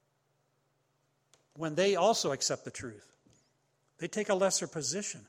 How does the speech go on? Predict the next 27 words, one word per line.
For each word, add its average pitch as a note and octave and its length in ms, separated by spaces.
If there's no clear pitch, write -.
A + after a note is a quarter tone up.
First G3+ 300
fruits A3+ 300
are A3+ 80
the A3+ 100
best, A3+ 400
as A#2+ 100
we D3 100
talked A3 300
about. C3+ 300
First F3+ 300
fruits A#3 280
are D3+ 80
those D3+ 220
that D3+ 80
have D3 160
the C#3+ 80
primo F3 680
positions E3 560
in D#3 120
Yahweh's A#2+ 400
kingdom. C#3+ 360
So A3 560
may D4 100
we C#4+ 140
be A#3 220
found A#3+ 300
worthy E3 400